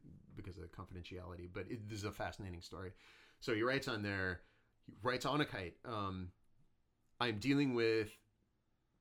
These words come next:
P T S D or trauma issues or something from a murder,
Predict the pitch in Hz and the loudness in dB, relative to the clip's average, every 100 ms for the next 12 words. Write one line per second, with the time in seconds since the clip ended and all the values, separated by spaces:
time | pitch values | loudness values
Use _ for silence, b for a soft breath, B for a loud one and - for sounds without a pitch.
0 | _ - 135 - 104 - 104 95 95 92 | _ -2 -2 2 2 2 0 0 2 0
1 | - 101 98 98 - 95 95 90 92 95 | -2 -4 -4 -6 -6 -6 -6 -6 -8 -6
2 | 90 85 - 90 90 - 117 175 180 90 | -8 -8 -6 -6 -6 -6 0 4 6 4
3 | 87 | 0